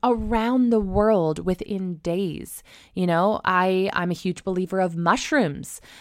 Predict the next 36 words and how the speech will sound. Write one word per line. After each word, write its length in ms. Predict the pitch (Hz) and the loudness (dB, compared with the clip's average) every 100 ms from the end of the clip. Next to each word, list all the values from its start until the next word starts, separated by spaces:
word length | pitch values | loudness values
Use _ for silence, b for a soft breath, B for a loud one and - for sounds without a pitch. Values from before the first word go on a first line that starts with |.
| B | B
Um, 460 | - 175 170 170 170 - | 0 2 2 -2 -4 -6
I've 120 | 160 | 0
been, 220 | 185 208 | 2 2
I've 220 | - 185 175 | 0 0 0
been 160 | 180 | -2
recently 380 | 180 170 190 190 | -2 -4 -6 -6
contacted 520 | 175 170 165 165 170 | -2 0 0 -2 0
by 120 | 165 | 0
a 100 | 160 | 0
company 540 | 160 165 160 175 156 151 | 0 -2 -2 -4 -6 -8
to, 360 | - 170 160 - | -8 -8 -8 -10
to 160 | - | -10
work 260 | 160 160 160 | -6 -6 -4
with 160 | 180 - | -6 -2
them, 380 | 151 147 151 - _ _ _ _ - | -2 -2 -6 -12 _ _ _ _ -2
which 120 | 196 | 0
is 120 | 180 | 2
why 140 | 185 170 | 2 2
I'm 120 | 170 | 0
bringing 300 | 170 165 165 | -2 -2 0
that 180 | 156 151 | 2 2
up 180 | 156 | 2
right 160 | 160 - | 0 -2
now. 280 | 160 151 160 B B B - | 0 -2 -2 B B B 2
Um, 360 | 180 165 165 - | 4 4 0 2
but 160 | 196 202 | 2 2
mushrooms 560 | 226 277 269 202 156 | 0 0 0 0 0
have 180 | - 214 | -4 -4
so 360 | - - 262 254 | -4 0 2 4
much 240 | 254 - | 2 0
value, 720 | 214 220 226 233 220 190 165 B B B B | 0 2 2 2 2 2 0 B B B B
um, 480 | 190 185 180 180 185 - | 2 4 2 -2 -6 -6
and 300 | 196 190 190 | -4 -2 0
there's, 340 | 196 190 - - | 0 0 -2 -4
there's 220 | 202 190 | -2 0
mushrooms 360 | 190 - 196 | -4 -2 -4